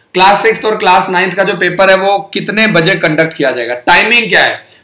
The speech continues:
तो मैं आपको बता दूं, क्लास सिक्स्थ का जो पेपर है वो ढाई घंटे का होता है, सुबह दस बजे से लेकर के साढ़े बारह बजे तक कंडक्ट किया जाएगा। और नाइन्थ क्लास का जो पेपर है वो तीन घंटे का होता है, तो वो paper आपका सुबह दस बजे से लेकर के एक बजे तक conduct किया जाएगा पूरे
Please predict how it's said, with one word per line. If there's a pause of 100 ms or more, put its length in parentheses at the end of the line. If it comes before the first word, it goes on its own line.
तो
मैं
आपको
बता
दूं,
क्लास
सिक्स्थ
का
जो
पेपर
है
वो
ढाई
घंटे
का
होता
है, (160)
सुबह
दस
बजे
से
लेकर
के (220)
साढ़े
बारह
बजे
तक
कंडक्ट
किया
जाएगा।
और
नाइन्थ
क्लास
का
जो
पेपर
है
वो
तीन
घंटे
का
होता
है, (1600)
तो
वो
paper
आपका
सुबह
दस
बजे
से
लेकर
के (160)
एक
बजे
तक
conduct
किया
जाएगा
पूरे